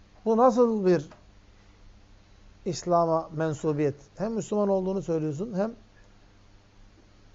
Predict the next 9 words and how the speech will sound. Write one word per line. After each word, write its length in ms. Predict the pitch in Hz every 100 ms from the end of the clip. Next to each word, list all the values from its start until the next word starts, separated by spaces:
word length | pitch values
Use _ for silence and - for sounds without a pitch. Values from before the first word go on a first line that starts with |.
| -
ağzından 460 | 196 196 185 190
çıkan 300 | 175 - 170
laflar 300 | 160 190 180
medet, 380 | 170 170 160 160
medet, 300 | 160 151 151
kavs, 360 | - 160 147 -
kavs, 460 | 165 156 131 -
yetiş, 380 | 165 139 151 -
ya, 200 | 156 151